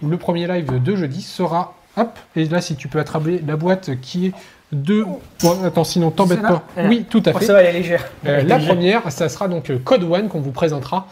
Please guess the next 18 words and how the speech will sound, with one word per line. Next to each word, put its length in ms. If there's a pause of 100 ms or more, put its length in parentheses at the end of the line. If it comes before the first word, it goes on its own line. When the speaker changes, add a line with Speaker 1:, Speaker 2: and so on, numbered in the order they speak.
(320)
Speaker 1:
euh, 100
avec, 280
euh, 400
Cal-, 140
euh, 680
l'opération 680
Caldstrom. 680 (500)
Et 180
pour 280
le 100
coup, 540
vous 460
aurez, 320
euh, 320
en 20
plus 320 (140)
en 140
exclu, 460